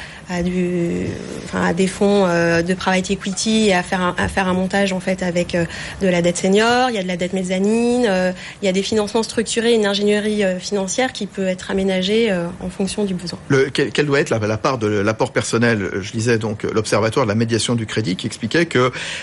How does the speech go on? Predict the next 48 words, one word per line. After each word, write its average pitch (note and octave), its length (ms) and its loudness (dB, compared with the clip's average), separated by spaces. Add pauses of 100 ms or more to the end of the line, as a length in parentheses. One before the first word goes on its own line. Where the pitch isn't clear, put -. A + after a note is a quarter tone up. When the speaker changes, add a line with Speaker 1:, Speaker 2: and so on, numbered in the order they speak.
(200)
Speaker 2:
les A2+ 160 0
apports D3 220 0
personnels D#3 500 0
ou C3+ 80 0
l'autofinancement C#3+ 800 2
pour - 180 -4
une G#2+ 80 2
personne A#2+ 340 0
morale B2 240 2
sont C#3+ 280 0 (100)
déterminants C3+ 480 2
et D3 80 0
plus D3 120 -10
de - 60 -14
quatre-vingts E3 440 -2
pour C#3+ 200 -8
cent F3+ 160 0
des D#3 100 2
repreneurs C#3 640 0
les C#3 100 2
mobilisent. A#2 500 0 (1000)
Speaker 1:
Oui, B3+ 180 4
mais G#3+ 60 0 (180)
encore A#3 240 0
une A#3+ 80 4
fois, C#4 220 2
il A#3 60 0
n'y G#3+ 80 2
a F#3+ 100 2
pas G#3+ 160 0
de G3 120 -2
réponse F#3+ 380 -2
générique, G#3 420 2
mais F#3+ 120 0
c'est G3+ 120 -6
vrai G#3+ 120 -2
que G#3+ 80 -10
c'est G#3+ 80 0
important G3 360 0
d'avoir F#3+ 280 0
toujours A3+ 300 -2
une G#3 100 4
quote-part, G3 320 -2
en F#3+ 60 -4
fait, F#3+ 200 -2
en F3+ 60 -8
fonds F#3+ 160 -8
propres. F#3 240 -10